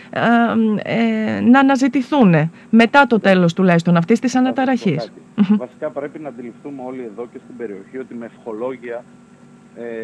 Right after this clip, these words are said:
Speaker 2: αποτελέσματα δεν έχουμε, έτσι.
Speaker 1: Μμμ.
Speaker 2: Καλά και, καλές και οι δηλώσεις όλα, αλλά δυστυχώς εδώ πέρα πρέπει να υπάρχουν και αποτελέσματα. Εμείς φωνάζαμε χρόνια τώρα ότι πρέπει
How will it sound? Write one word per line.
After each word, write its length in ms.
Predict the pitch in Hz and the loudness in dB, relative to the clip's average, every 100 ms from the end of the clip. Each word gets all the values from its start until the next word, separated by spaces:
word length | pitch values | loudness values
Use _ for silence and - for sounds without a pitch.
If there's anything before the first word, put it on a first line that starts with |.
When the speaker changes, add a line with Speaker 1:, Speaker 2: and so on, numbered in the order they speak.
| 107 104 95 | -12 -16 -18
Speaker 2:
αποτελέσματα 720 | 104 113 117 123 143 135 120 | -18 -16 -12 -12 -12 -14 -12
δεν 140 | 117 120 | -12 -14
έχουμε, 380 | 101 - - 98 | -18 -20 -20 -20
έτσι. 380 | 110 - 214 170 | -20 -10 -6 -4
Speaker 1:
Μμμ. 60 | 180 - _ _ | -6 -10 _ _
Speaker 2:
Καλά 300 | 180 151 147 | -8 -6 -8
και, 180 | 139 135 113 107 | -10 -12 -14 -12
καλές 240 | 120 135 - | -14 -14 -16
και 60 | 131 | -18
οι 100 | 110 101 | -18 -16
δηλώσεις 380 | 110 131 113 98 | -16 -16 -18 -16
όλα, 380 | 113 123 139 131 | -12 -10 -12 -12
αλλά 200 | 120 117 | -12 -14
δυστυχώς 580 | 110 117 - - 156 - _ _ - | -14 -20 -20 -12 -12 -12 _ _ -20
εδώ 140 | 120 117 | -18 -16
πέρα 240 | 147 156 | -14 -14
πρέπει 260 | 123 151 151 | -14 -16 -16
να 120 | 127 | -18
υπάρχουν 460 | 110 151 151 143 | -14 -14 -14 -18
και 60 | 123 | -18
αποτελέσματα. 720 | 117 117 120 123 107 98 - - | -18 -16 -12 -12 -12 -16 -20 -16
Εμείς 260 | 147 151 165 | -12 -12 -14
φωνάζαμε 500 | 131 127 151 139 113 - | -16 -14 -14 -14 -18 -16
χρόνια 300 | 143 139 120 104 | -14 -14 -16 -14
τώρα 240 | 123 147 | -12 -12
ότι 200 | 143 117 | -14 -16
πρέπει 160 | 147 151 | -16 -16